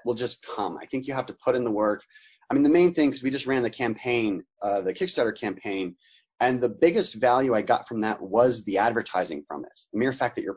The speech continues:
posting about it so frequently that everyone is aware of this, they start telling their friends and family about it, and then you start getting connections. When you have conversations with people, they say, "Oh, I have this uncle who really loves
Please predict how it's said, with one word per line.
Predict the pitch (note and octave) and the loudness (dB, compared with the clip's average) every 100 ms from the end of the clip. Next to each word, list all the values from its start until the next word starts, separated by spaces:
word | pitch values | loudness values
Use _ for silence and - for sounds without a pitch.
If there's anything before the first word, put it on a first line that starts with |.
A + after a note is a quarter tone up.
| - | -6
posting | C3 - G#2+ | -6 -4 -2
about | F#2 F2+ | 0 0
it | |
so | - - D#3 | -2 0 2
frequently | D3+ C3+ - D2+ F3+ | 2 -2 -4 -8 -6
that | D#3+ - | -4 -2
everyone | B2 C3+ - | 0 0 0
is | C3 C#3+ | 0 0
aware | B2+ G2+ G2 | 2 2 0
of | F2 | 0
this, | F2 - - - - - | -4 -6 -10 -20 -10 0
they | D3 | 0
start | - - C3+ | 0 -2 -4
telling | - B2+ A2 | -2 -2 -2
their | G#2 | -4
friends | - G#2 | -4 -4
and | F#2+ | -2
family | C#3+ D3 C3+ | 2 4 2
about | F#2 F2+ F2+ | 0 -2 -2
it, | G2+ | -4
and | A2 | -4
then | B2+ | -2
you | |
start | C3 C3+ B2 | -2 -2 -2
getting | G#2+ | -4
connections. | - G2+ G2+ - D#2 - | -4 -4 -4 -6 -12 -10
When | G2 | -6
you | G#2 | -4
have | B2+ C3 | -2 -2
conversations | C#3 A#2+ G#2+ A2+ A#2 A2 | -2 -4 -4 -6 -6 -8
with | G2+ | -10
people, | - G#2+ | -10 -10
they | G2 G2 | -8 -4
say, | G2+ G2+ - _ _ _ - | -2 -2 -4 _ _ _ 2
"Oh, | F#3+ G3 | 4 6
I | C3+ | 4
have | B2+ | 0
this | B2 - | -6 -2
uncle | F#3+ F3 B2+ | -2 -2 -8
who | B2 A#2 | -6 -2
really | C#3 D3 | 0 0
loves | B2 B2+ C3 A#2+ - - | 2 2 2 0 -4 -6